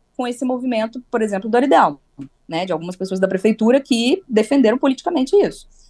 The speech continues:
Então, ele decidiu vetar, o prefeito decidiu vetar alegando inconstitucionalidade, ilegalidade. Falou, "Não posso fazer nada.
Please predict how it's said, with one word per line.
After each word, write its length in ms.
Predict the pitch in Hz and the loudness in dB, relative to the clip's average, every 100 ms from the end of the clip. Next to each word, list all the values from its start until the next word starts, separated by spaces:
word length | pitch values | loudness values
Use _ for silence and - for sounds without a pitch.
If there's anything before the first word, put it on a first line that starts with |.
| _ | _
Então, 280 | 294 - 285 | -4 0 0
ele 100 | 427 | 2
decidiu 420 | 214 190 185 170 | 0 -2 -6 -6
vetar, 360 | 170 190 - 208 | -4 -4 0 0
o 60 | 226 | -2
prefeito 360 | 185 190 196 | -6 -8 -8
decidiu 300 | 202 208 202 | -10 -8 -6
vetar 220 | 214 220 | -4 0
alegando 500 | 240 247 233 269 311 - _ | 0 0 0 0 -4 -6 _
inconstitucionalidade, 1300 | 277 427 - 294 311 - - 285 285 294 240 214 196 | -8 -8 -2 -2 -2 -14 -8 -6 -4 0 0 0 -4
ilegalidade. 640 | 202 214 226 262 269 190 - | -10 -6 -6 -2 -4 -4 -8
Falou, 140 | 208 | -12
"Não 60 | 175 | -10
posso 200 | - - | -10 -8
fazer 180 | 196 | -8
nada. 280 | 311 185 170 | -2 -2 -2